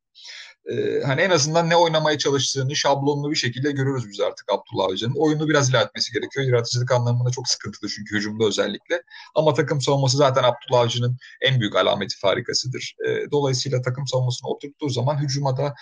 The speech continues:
nispeten geriye biraz çalışmak kalıyor. Eğer hani bu sene devre arası olmayacak, arada bir dinlenme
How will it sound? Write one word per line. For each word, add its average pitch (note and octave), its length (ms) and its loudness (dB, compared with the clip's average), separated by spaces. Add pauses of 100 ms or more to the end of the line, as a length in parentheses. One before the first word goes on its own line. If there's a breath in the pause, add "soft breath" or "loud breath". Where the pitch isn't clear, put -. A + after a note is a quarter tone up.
(240 loud breath)
nispeten D3 420 0
geriye C#3 260 2
biraz C#3+ 180 0
çalışmak C3 440 -2
kalıyor. G#2+ 280 2
Eğer D3 220 6
hani C#3 240 0
bu C#3 60 0
sene D3 240 2
devre C#3 180 4
arası C#3+ 260 0
olmayacak, C#3 400 -2 (140)
arada G#2+ 260 -2
bir A2 280 -12
dinlenme A2 520 -2